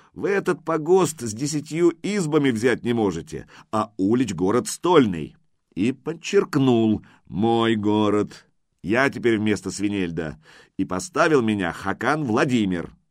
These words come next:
Ничего не знает ваш варяжка». Или обманул. «Он ваш,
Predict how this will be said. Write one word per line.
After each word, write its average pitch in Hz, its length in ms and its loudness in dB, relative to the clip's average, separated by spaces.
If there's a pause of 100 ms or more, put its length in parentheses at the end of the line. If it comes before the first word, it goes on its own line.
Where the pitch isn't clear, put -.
(120)
Ничего 185 480 0
не 156 100 2
знает 113 380 0
ваш 95 220 -2
варяжка». 92 600 -2 (400)
Или 98 200 0
обманул. 202 640 2 (1300)
«Он 196 260 0
ваш, - 400 0